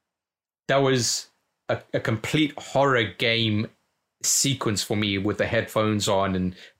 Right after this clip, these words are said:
playing in the dark at, like, between the hours of midnight and <laughs> two A M doing my squirrel gaming.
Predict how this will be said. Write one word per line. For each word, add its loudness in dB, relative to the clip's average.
playing -2
in -2
the -2
dark 0
at, -6
like, -4
between -2
the -2
hours 0
of -4
midnight -2
and 0
<laughs> -
two 2
A 2
M 0
doing 0
my 0
squirrel 0
gaming. -2